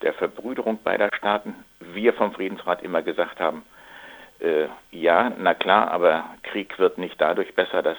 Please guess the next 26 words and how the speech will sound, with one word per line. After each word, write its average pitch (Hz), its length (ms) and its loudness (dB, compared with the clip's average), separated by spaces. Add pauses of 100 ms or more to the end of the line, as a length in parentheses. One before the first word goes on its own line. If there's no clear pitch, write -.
(120)
ehemals 82 520 0
verfeindete 85 800 -2 (340)
Nationen 90 680 -2
nun 85 180 -8
gemeinsam 92 540 -2
Krieg - 280 -14
führen. 107 340 -4 (1600)
Jetzt 123 200 4
ist 127 120 4
auf 120 160 10
den 113 160 4
Weg 117 160 6
gebracht, - 760 6
äh, 90 440 12 (640)
dass 92 180 8 (120)
ein 82 280 2
Kontingent 90 540 0
der 90 80 6
deutsch-französischen 87 1040 0
Brigade 82 500 2
stationiert 87 640 -6
in 82 220 -8 (480)
Donaueschingen 95 720 0
und - 300 -14
in 82 260 -8 (100)
Immendingen 101 680 -4